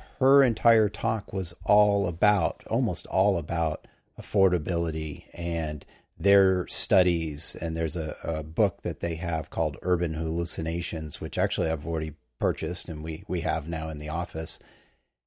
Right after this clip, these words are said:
And it's a very interesting take on all the different studies that they've done about, uh, housing in the L A area, and then highlighting some of the projects that they have done, and just very, very interesting. And, and it really,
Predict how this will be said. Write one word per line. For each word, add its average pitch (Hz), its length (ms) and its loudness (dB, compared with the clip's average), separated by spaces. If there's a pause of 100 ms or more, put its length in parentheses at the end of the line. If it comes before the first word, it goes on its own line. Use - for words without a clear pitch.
And 113 120 4
it's - 100 -2
a 95 400 4 (240)
very 117 340 6
interesting 110 460 0
take 101 320 2
on 90 160 0
all 95 160 0
the 101 140 2
different 90 300 -4
studies 87 360 0
that 80 140 -10
they've 85 240 -2
done 82 240 0
about, 78 340 -4 (500)
uh, - 380 -6
housing 98 640 6
in 85 280 0
the 80 140 -2
L 85 220 4
A 104 220 6
area, 87 680 2
and 80 380 -2
then 85 400 2 (180)
highlighting 92 600 6
some 87 220 -4
of 85 60 -2
the - 60 -6
projects 85 600 0
that - 180 -6
they 95 200 2
have 90 320 -2
done, 87 500 2 (360)
and 82 680 -4
just - 300 -2
very, 123 280 4
very 123 240 4
interesting. 92 580 -2
And, 85 120 -2
and 90 180 -2
it 90 100 -4
really, 127 440 4